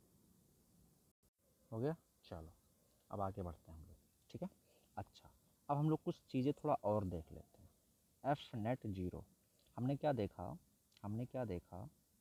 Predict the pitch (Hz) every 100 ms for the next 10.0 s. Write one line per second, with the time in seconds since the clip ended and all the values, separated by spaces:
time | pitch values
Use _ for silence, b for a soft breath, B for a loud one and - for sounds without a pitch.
0 | _ _ 123 123 110 120 - 113 123 92
1 | 87 - - - - 113 - 110 107 110
2 | 120 - 90 87 - - - _ _ _
3 | _ _ _ _ _ _ _ _ 104 113
4 | 120 123 95 90 117 - 110 117 - 104
5 | 104 110 120 131 - 92 90 82 - 87
6 | - _ _ _ _ _ _ _ _ _
7 | _ _ _ _ _ _ _ 104 113 123
8 | 110 101 90 107 - - - 110 113 110
9 | 104 113 135 139 101 95 87 - 87 135